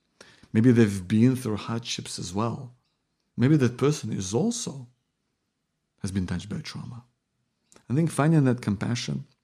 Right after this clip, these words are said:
is necessary in any long-term relationship, whether it's a friendship, whether that's, you know, a romantic relationship, whether that's just, you know, being a mate with someone. You know, having that compassion is so important.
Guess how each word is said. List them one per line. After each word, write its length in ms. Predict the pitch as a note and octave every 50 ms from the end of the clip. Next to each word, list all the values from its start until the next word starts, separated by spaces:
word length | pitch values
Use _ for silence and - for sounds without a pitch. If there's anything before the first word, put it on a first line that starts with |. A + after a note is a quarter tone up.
| _ _ _ _ _ _ _ _ _ _ - - - - - _ _
is 140 | A2 G2 G#2
necessary 520 | A2 G#2+ - A2 G#2 - G#2+ G2+ G#2 G#2
in 160 | G#2+ G2+ G#2
any 220 | G#2 G#2 G2+ G2+ G2
long-term 500 | F#2+ F2+ F#2 G2 A#2 A#2+ - A2+ A#2 A2+
relationship, 720 | A2+ A2+ A2+ A2+ A#2+ A#2+ - B2+ A#2+ B2 - C#3+ - - _ _ _ _ _
whether 160 | - G#2+ G2+ G2+
it's 100 | - -
a 60 | D#2+
friendship, 680 | - - - C3 C#3+ C3 - - C#3+ C3 C3 C3 - - - _ _ _
whether 240 | - A2+ G#2 G2 F#2+
that's, 420 | G2 G2 F#2+ F2+ - - - - - _ _ _ _ _ _
you 160 | - G2 G2
know, 240 | F#2 F#2 F2+ F#2 - -
a 140 | G2+ F#2+ F#2+
romantic 560 | G2 G#2 G#2+ G#2 A2 C3 D#3 D3+ D#3 D3 -
relationship, 680 | C#3+ C#3+ C3+ C3+ C3+ C3 C#3 C3 B2 C3+ C3+ B2+ C3 B2+ - - _ _
whether 300 | - A2+ A2 G#2+ G#2+ G2+
that's 480 | G2+ G#2 G2+ G#2+ G#2 - - - - - _ _ _ _ _
just, 340 | G#2 G#2 G#2+ G2+ - - - _ _ - -
you 160 | - G2 G#2+
know, 320 | G2+ G2 G2 F#2+ F2+ - - _ _ - - G#2+
being 200 | G2 A#2 A2 G#2
a 40 | G2+
mate 500 | G2 F#2+ G2+ A2 A#2 C3+ D#3 F3 E3 -
with 100 | D#3 D3+
someone. 560 | - - D3 C#3+ D3+ D3+ D#3 F3 G#3 A#3 - _ _ _ _ _ _ _ _ _ _ _ _ _ _
You 60 | D#3
know, 80 | D#3+ -
having 240 | B2+ D3 D#3+ F3 D#3+
that 120 | D#3 D3+
compassion 300 | - B2+ C3+ B2+ B2+ A#2+
is 80 | G#2 G#2
so 140 | - A2 G#2
important. 560 | F#2+ F#2 - G#2+ G2+ - - A#2+ A#2 -